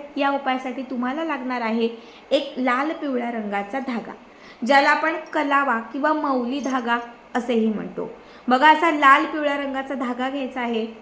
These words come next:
आणि एक तुम्हाला छान नारळ घ्यायचा आहे. जो नारळ घ्याल त्याला खूप सालं पण नको, त्याला खूप म्हणजे असं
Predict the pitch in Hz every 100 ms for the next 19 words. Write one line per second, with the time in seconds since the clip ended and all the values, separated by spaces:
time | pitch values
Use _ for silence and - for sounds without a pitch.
0 | - - 226 226 311 370 - 277 247 233
1 | 233 233 233 240 240 262 233 220 214 226
2 | 226 185 185 175 180 - - - - -
3 | 226 294 311 302 277 285 277 269 277 285
4 | 285 285 277 - 302 - - 247 226 226
5 | 285 285 285 285 294 294 - - - 269
6 | 294 294 311 330 339 294 294 311 311 320